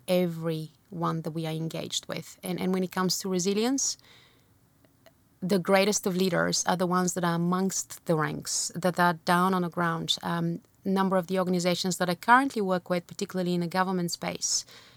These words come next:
demonstrate the highest level of leadership and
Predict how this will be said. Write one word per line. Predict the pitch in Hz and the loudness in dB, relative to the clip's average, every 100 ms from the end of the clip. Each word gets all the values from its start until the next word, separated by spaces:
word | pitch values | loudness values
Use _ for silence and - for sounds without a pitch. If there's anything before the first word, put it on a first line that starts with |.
| _ _ _ 170 | _ _ _ 2
demonstrate | 202 233 226 - 180 175 | 6 6 4 2 0 0
the | 180 - 220 | -2 2 4
highest | 233 254 - | 6 4 2
level | 196 185 185 | 0 2 2
of | 180 170 - - - | 0 -2 -8 -20 -6
leadership | 196 262 285 - - 175 - _ _ - | -2 0 2 0 0 -2 -4 _ _ -2
and | 196 226 196 175 | 2 2 2 0